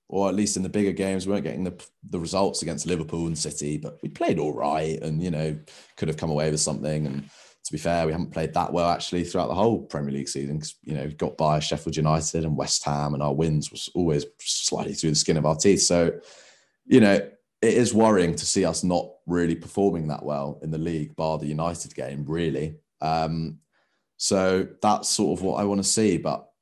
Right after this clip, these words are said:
do I trust the players to turn it around? Do I know that the manager can, can pick these, this group of players up again,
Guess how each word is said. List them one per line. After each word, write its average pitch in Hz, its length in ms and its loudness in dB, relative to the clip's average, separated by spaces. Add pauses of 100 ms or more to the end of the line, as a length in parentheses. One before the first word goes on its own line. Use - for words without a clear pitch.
(500)
do 101 180 4
I 95 200 2
trust - 840 -4 (640)
the - 60 -10
players 95 680 0
to 90 260 -2
turn 92 300 -2
it 58 100 -4
around? 82 400 0
Do 92 160 0
I 82 140 0
know 85 260 -2
that - 120 -8
the - 60 -6
manager 87 440 -4
can, 82 540 -4 (420)
can 82 180 -4
pick - 220 -2
these, 85 200 0
this 87 280 -6
group 92 200 -2
of 80 80 -12
players 85 240 -2
up - 260 -4 (120)
again, 87 520 0